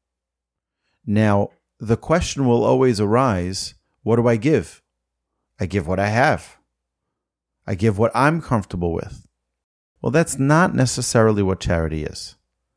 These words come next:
Many times, and most likely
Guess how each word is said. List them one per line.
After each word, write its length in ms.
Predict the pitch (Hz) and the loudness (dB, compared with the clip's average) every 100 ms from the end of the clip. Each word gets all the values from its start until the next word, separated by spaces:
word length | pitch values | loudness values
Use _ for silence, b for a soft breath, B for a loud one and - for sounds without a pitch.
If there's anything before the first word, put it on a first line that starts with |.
| _ _ _ _ _ | _ _ _ _ _
Many 480 | - 117 107 135 156 | -6 2 4 4 2
times, 580 | - 135 123 78 73 - - | -2 0 0 0 -4 -10 -6
and 180 | 92 | -4
most 380 | 104 131 175 - | 0 2 0 0
likely 500 | 95 82 - 87 90 | 0 0 -2 -8 -8